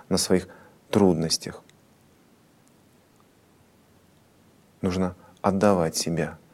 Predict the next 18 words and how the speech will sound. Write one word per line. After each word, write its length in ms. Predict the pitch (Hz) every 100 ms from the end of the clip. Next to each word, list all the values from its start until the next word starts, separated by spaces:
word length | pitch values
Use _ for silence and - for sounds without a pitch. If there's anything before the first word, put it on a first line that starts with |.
| _ _ -
Чем 200 | 98 90
больше 300 | 92 - 95
отдаёшь, 460 | 92 101 120 117 - - - _
тем 320 | - 104 101 - _ _
больше 320 | 92 95 - -
порядка. 600 | 101 95 82 71 - - _ _ _ _ - - - - - - - _ _ _ _ _ _ -
Служение 400 | - 110 110 101
сестёр 380 | 92 90 - 95
милосердия — 760 | 95 92 92 - 113 90 90 -
это 180 | - -
удивительная 760 | - 98 107 110 95 92 82 - - _ -
возможность 800 | 95 95 107 123 104 87 - - _ _ _ _ _ _ _ _ _ -
благовествовать 800 | 113 101 95 95 - 101 104 101
этот 220 | - - 107
мир. 320 | 104 82 - - - - - - - _
Ну, 80 | 117
потому 380 | - - 104 98
что 360 | - 95 87